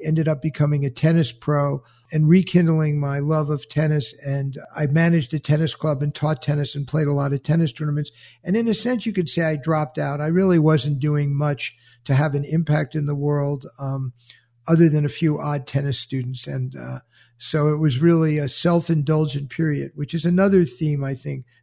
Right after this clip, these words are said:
that we'll capture later on, uh, when you, in the, in the podcast. And after my wife got into, to medical school, I said to myself, "I don't think, Charlie, you have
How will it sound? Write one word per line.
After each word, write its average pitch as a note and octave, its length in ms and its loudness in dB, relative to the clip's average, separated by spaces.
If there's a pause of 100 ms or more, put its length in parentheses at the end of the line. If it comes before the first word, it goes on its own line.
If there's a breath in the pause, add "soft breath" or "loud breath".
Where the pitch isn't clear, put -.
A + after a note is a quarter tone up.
that D3 120 -2
we'll D3 140 0
capture D3 480 -4
later C#3+ 380 0
on, C#3 380 -2 (360 soft breath)
uh, C#3 240 -4 (120)
when D#3 240 -2
you, C#3 200 -4 (240)
in D#3 180 -2
the, C3+ 120 -6 (180)
in D3 140 -2
the C3+ 60 -4
podcast. D3 580 -6 (1040 soft breath)
And F#3 100 4
after B3+ 400 -2
my G3 200 2
wife D#3+ 340 2
got D3+ 220 -4
into, D3 220 -4 (120)
to C#3 80 -2
medical E3 400 2
school, C3+ 500 -6 (220 soft breath)
I D3 80 -6
said F3+ 200 -4
to E3+ 40 0
myself, D#3+ 320 -2
"I - 100 -8
don't F3+ 200 -6
think, D3+ 180 -6
Charlie, C#3+ 420 -4
you C#3 140 -2
have C3+ 380 0